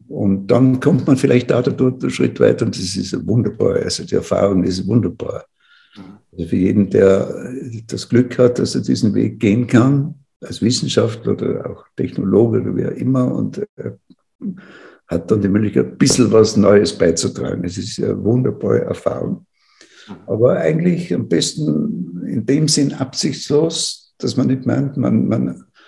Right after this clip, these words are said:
man, äh, man erfindet da irgendetwas, was, was die Natur nicht hergibt. Die Natur ist eh schon da, ja, die, die ist so, wie sie ist, okay? Und genauso ist es eben in der anderen Richtung auch, also wenn man meditiert,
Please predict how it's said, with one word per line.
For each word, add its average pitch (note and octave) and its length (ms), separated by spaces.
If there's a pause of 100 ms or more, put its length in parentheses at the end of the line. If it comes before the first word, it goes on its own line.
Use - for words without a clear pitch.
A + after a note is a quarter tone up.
(320)
man, G2+ 500 (640)
äh, - 280
man - 260
erfindet - 520
da - 320
irgendetwas, - 1000
was, - 600
was - 320
die C3 120
Natur B2 340
nicht C3 280
hergibt. - 460
Die - 60
Natur - 380
ist F2 240
eh F#3 120
schon G#2 360
da, B2 500
ja, B2 220
die, B2+ 280
die - 280
ist - 200
so, D3+ 180
wie E3+ 80
sie A3+ 280
ist, - 480
okay? F3+ 360 (1400)
Und - 220
genauso - 420
ist C#3+ 300
es - 160
eben C3+ 160
in B2+ 100
der - 140
anderen C3 320
Richtung C#3 420
auch, A2+ 440
also B2+ 280
wenn B2 140
man A#2 140
meditiert, A#2 720